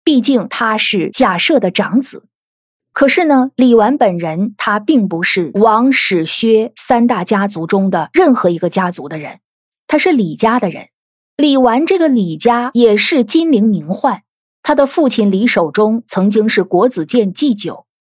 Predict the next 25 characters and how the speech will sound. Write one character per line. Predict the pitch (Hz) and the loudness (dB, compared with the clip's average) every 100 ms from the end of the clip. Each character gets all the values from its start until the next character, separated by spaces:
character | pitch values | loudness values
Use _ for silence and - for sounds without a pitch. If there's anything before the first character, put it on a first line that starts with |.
| _ | _
就 | - 233 | 0 2
相 | 208 269 262 | 4 2 4
当 | 262 233 | 2 0
于 | 196 | -2
现 | - 254 202 | 0 0 2
在 | 226 180 | 0 -2
的 | 160 147 - | -6 -8 0
国 | 196 247 | 2 4
立 | 277 196 | 2 0
中 | 190 311 | 0 0
央 | 294 294 | 2 0
大 | 262 196 | 0 -2
学 | - 170 | -4 -2
的 | 202 | -2
校 | 208 311 | 0 0
长 | 196 - | 0 -4
吧， | - - _ _ _ - | -8 -12 _ _ _ -6
就 | |
相 | 202 240 | 0 0
当 | 240 | 2
于 | 240 | 0
这 | 330 | 0
种 | 220 151 | -2 -6
职 | 147 143 | -10 -6
位。 | 180 | -6